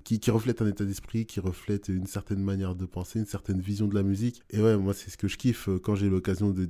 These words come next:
de travailler assidûment, euh, avec, euh, un artiste, travailler sa D A et tout. Donc voilà, ça donne quelque chose de vraiment différent et d'intéressant, ça.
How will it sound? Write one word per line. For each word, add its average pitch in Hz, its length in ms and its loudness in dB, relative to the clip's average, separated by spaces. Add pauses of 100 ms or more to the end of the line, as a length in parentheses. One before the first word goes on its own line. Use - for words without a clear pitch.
(100)
de 92 100 -2
travailler 98 520 2
assidûment, 107 840 2
euh, 92 280 -4 (420)
avec, 98 480 0
euh, 92 280 0 (100)
un 104 100 2
artiste, 104 840 -2
travailler 95 340 -4
sa 95 180 -4
D 92 160 -2
A 104 160 0
et 92 140 -2
tout. 107 320 -4 (180)
Donc 107 120 2
voilà, 131 360 4 (240)
ça 110 80 0
donne 113 140 2
quelque 117 100 0
chose 120 160 0
de 110 80 8
vraiment 117 280 6
différent 110 500 0
et 98 140 2
d'intéressant, 95 500 -4
ça. - 100 -18